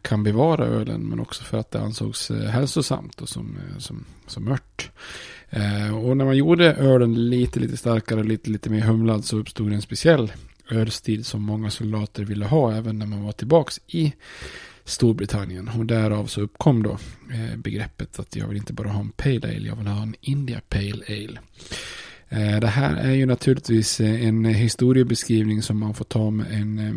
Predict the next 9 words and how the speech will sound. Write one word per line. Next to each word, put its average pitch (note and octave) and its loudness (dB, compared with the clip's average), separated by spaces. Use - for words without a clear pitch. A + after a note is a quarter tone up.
nypa G#2+ -2
salt - -4
helt A2+ -8
enkelt. G#2 -8
Eh, G2+ -2
när, G#2 -2
eh, G#2+ -2
folk - -2
har G2+ 2